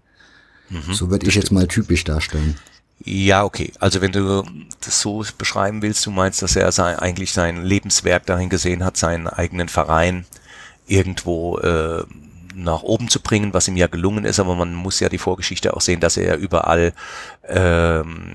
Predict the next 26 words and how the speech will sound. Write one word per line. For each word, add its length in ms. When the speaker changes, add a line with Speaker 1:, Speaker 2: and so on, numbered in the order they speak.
Speaker 1:
hausiert 400
hat. 220
Also 220
er 200
war 180
ja 380
sowohl 340
in 120
Sandhausen, 560
in 40
Karlsruhe, 540
in 100
Kaiserslautern, 720
bei 160
uns, 360
ich 140
weiß 200
gar 80
nicht, 100
ob 80
er 160
bis 200
nach 100
Darmstadt 380
gegangen 340
ist, 200